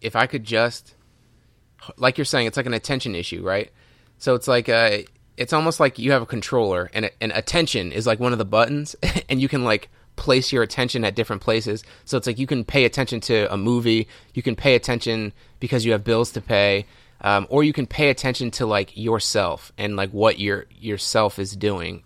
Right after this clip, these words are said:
you know? And it's, if you put your attention there, everything else not only gets taken care of, but you also feel a lot better while it's happening.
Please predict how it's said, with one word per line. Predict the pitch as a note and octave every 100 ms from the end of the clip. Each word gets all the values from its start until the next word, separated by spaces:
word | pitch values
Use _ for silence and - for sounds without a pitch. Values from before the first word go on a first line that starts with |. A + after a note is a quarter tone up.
| _
you | - G#2
know? | G#2 G#2+ - - _ -
And | A2
it's, | G2 - -
if | A#2 B2
you |
put | A2 D3
your | C#3
attention | B2 C3 G2 G#2
there, | D3 G2+ G2 - _ _ _ _ -
everything | D#3+ F#3 E3+ C3+
else | C3 A2 -
not | A#2 C3+
only | D3+
gets | C#3 A#2+
taken | - C3+ A2+
care | F#2 B2 B2
of, | C#3 C#3+ _ _ -
but | A#2
you | C#3 A#2+
also | C#3+ - A#2+
feel | - - A#2+ B2+ F#2+
a |
lot | G2+ G#2+ G2
better | A2 G#2+ F#2+
while | G2+ G2+
it's | F2
happening. | A#2 G#2+ F2 E2+